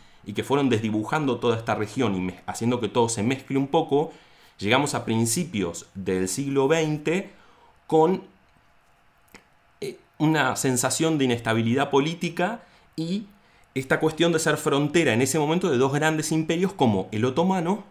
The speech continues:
y el austrohúngaro. Para ese momento, para mil novecientos diez, los países que después iban a ser, eh, Yugoslavia estaban Serbia y Montenegro independientes en una parte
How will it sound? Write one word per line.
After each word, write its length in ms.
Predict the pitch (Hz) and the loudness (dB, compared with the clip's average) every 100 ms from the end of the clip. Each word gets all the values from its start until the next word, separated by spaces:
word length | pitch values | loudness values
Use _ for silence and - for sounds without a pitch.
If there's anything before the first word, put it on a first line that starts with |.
| - | -6
y 80 | 104 | 0
el 60 | |
austrohúngaro. 760 | - - 110 98 90 85 85 82 _ _ _ _ _ - | 0 2 2 2 0 -4 -8 -12 _ _ _ _ _ -6
Para 160 | 139 | -4
ese 120 | 185 170 | 0 2
momento, 380 | 127 165 170 | 4 2 2
para 140 | - 104 | -2 0
mil 180 | 143 160 | 0 2
novecientos 560 | 110 - 143 143 117 | 0 0 -2 -2 -2
diez, 460 | 104 120 185 - - - - - | 0 2 0 -6 -14 -20 -20 -6
los 120 | 107 | -4
países 300 | - 135 185 | -2 -2 -2
que 80 | 180 | -2
después 340 | 101 - 185 170 | -2 0 0 2
iban 180 | 123 | 0
a 40 | 104 | 0
ser, 220 | 139 139 - - | -2 -4 -6 -8
eh, 420 | 90 87 87 - | -8 -8 -12 -14
Yugoslavia 800 | - 104 90 120 160 202 170 - | -6 -2 0 2 2 0 -2 -4
estaban 560 | 101 - 101 87 85 - - _ _ _ _ | -8 0 2 2 -4 -10 -16 _ _ _ _
Serbia 340 | - 170 127 | -4 0 2
y 20 | 110 | 2
Montenegro 500 | 104 104 123 175 170 | 2 0 0 0 0
independientes 1080 | 123 110 110 127 170 196 196 214 226 - _ | 0 0 0 -2 0 -2 -2 -4 -4 -12 _
en 120 | 101 | -2
una 240 | 110 131 131 | 0 0 4
parte 560 | 160 143 - 95 87 | 4 4 2 -4 -4